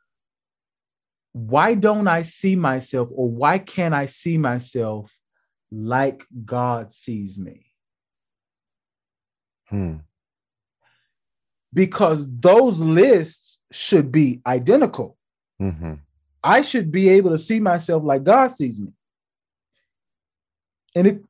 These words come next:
Speaker 1: if you don't believe in God, you know, 'cause we do have listeners that, you know, don't consider this, themselves believers, but whoever you hold in the highest regard,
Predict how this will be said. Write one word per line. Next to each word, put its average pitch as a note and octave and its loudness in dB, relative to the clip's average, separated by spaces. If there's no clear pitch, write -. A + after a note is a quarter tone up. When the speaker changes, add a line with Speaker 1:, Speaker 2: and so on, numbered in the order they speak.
Speaker 1:
if G#3 0
you A3 -2
don't G#3+ 4
believe F#3 2
in D#3 -2
God, C3+ 2
you E3 -8
know, C3+ -2
'cause C3 -6
we D3 -4
do D#3+ 0
have C#3 0
listeners C#3 -4
that, B2 -2
you C#3+ -8
know, A#2 -6
don't B2+ -6
consider C3+ -6
this, B2+ -4
themselves B2 -4
believers, A#2+ -4
but A#2+ -2
whoever G3 6
you F#3+ 0
hold E3 2
in D3+ -4
the C#3+ -2
highest C#3 -2
regard, A#2 -4